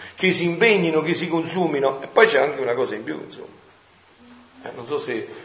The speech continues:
a voi vi volete lanciare un po' di più in questo cammino. Bisogna offrire la vita in tutto questo. Bisogna offrire la vita per questo.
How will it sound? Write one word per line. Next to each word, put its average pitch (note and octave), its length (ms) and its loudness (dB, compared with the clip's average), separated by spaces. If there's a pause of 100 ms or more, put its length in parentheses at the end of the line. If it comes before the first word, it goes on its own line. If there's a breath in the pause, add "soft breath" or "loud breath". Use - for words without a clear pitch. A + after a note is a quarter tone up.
(140 loud breath)
a - 180 -6
voi C3 300 0
vi B2 100 -6
volete B2 320 2
lanciare A#2 380 2
un A#2 80 -6
po' A#2+ 100 2
di A2+ 100 -4
più D#3+ 200 -6
in G#2 100 -6
questo G2+ 300 -6
cammino. G2+ 340 -8
Bisogna F#3 300 -2
offrire A3 300 4
la C#3 140 10
vita A#2 560 0
in - 100 -16
tutto G#2+ 260 -10
questo. G2 420 -10 (720)
Bisogna C#3 220 -6
offrire D#3+ 280 -4
la A2 120 -2
vita - 380 -8
per - 180 -10
questo. - 400 -10